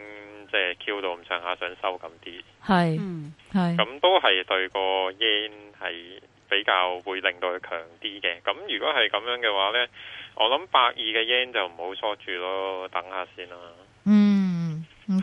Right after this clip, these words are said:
Speaker 1: 係啊，我覺得去，去日本玩就冇所謂，但係你話去 short 或者去，而家去買一大扎樓返嚟，我就唔係咁建議啦。
Speaker 2: 嗯。
Speaker 1: 係啦，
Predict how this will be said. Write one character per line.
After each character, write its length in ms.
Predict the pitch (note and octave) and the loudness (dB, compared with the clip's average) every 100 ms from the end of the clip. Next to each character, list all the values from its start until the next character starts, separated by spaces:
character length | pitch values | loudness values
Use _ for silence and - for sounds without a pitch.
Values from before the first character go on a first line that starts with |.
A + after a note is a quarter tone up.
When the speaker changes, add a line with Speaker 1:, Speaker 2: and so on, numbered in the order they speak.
| G#2+ | 4
Speaker 1:
係 120 | F#2 | 4
啊， 480 | F#2 F2+ F#2 F#2+ G2 | 2 0 0 0 0
我 80 | C3 | 2
覺 80 | D#3+ | 4
得 120 | E3 | 4
去， 300 | D3 A#2+ B2 | 4 4 4
去 340 | B2 A#2+ A#2 | 2 4 2
日 180 | A2+ G#2+ - | 2 0 0
本 160 | A2 | -6
玩 260 | A#2+ F#2+ G#2 | -2 0 0
就 100 | A2+ | -4
冇 200 | F#2 F2+ | -6 -8
所 200 | F2+ G2 | -4 -2
謂， 160 | F#2+ F2+ | 0 0
但 160 | F2+ F2 | -2 -6
係 100 | F2+ | -6
你 40 | |
話 180 | F2+ F2 | -4 -4
去 40 | F2+ F2 - | -4 -8 -4
short 180 | G2+ - | -2 -2
或 160 | G2 E2+ | -2 -2
者 120 | F#2 | -4
去， 280 | G#2 F2+ E2+ - - - - - - | -4 -8 -12 -16 -16 -14 -14 -16 -12
而 60 | F#2 | 0
家 160 | G2+ A#2 | 2 2
去 60 | G#2 | 0
買 240 | F2+ F#2+ | 0 0
一 20 | |
大 200 | A2+ F2+ | 2 -2
扎 180 | F2 F2+ | -4 -6
樓 180 | F2 F2 | -4 -4
返 180 | F#2+ G#2 G#2 | -4 -6 -8
嚟， 60 | F2 | -14
我 100 | E2+ | -12
就 120 | F2+ F2 | -10 -10
唔 60 | E2+ | -10
係 80 | |
咁 200 | F2 F2+ - | -14 -14 -18
建 80 | F2+ | -16
議 180 | F2 | -14
啦。 140 | F2 F#2+ - - | -12 -12 -14 -4
Speaker 2:
嗯。 400 | F#3+ F#3+ E3 C#3+ - _ _ - - - - - | 0 0 0 -6 -12 _ _ -20 -20 -20 -20 -2
Speaker 1:
係 80 | G#2+ | 0
啦， 100 | A2+ | 0